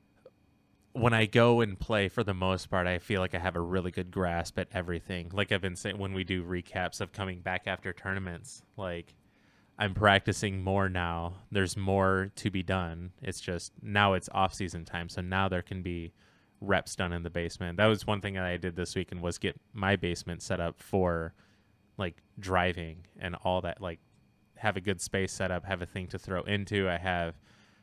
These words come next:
um, a space where I'm gonna put my computer for, like, all the vinyl stuff, but also I can take that footage and see it, like, on a big screen and break it down, um, and just get those in.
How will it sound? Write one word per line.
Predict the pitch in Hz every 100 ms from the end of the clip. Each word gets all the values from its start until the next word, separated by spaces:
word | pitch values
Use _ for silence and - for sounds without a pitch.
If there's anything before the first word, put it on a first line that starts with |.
| _
um, | 90 85 80 80 82 -
a | 98
space | - 92 87
where | 95
I'm |
gonna | 92
put | 87 101
my | 90 85 87 -
computer | - 90 90 90
for, | 92 90
like, | 87 85 - -
all | 104 98
the | 90
vinyl | 90 95 92
stuff, | - 92 87
but | -
also | 95 90 -
I | 87
can | 92 90
take | - 92 -
that | 90 - -
footage | - 92 87 95
and | 87
see | - 101
it, | 92
like, | 98 87
on | 107 98
a | 87
big | 85 90
screen | - - 92 87 87
and | 85
break | 85 90 -
it | -
down, | 90 87 90 85 - _ - - - - -
um, | 92 87 85 80 82 - _ _ _ _ _ _ -
and | 113
just | 101 -
get | 101 87
those | 92 87 87
in. | - 85 80